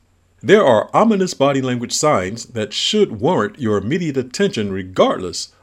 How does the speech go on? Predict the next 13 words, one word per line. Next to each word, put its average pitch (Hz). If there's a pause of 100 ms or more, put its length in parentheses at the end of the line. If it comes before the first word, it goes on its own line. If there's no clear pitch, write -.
of 92
when 92
they 151
occur 90 (120)
in 104
a 95
negotiation. 90 (680)
They 165
are, 110 (340)
number 98
one, 95 (300)
clenched 101 (200)
fists. -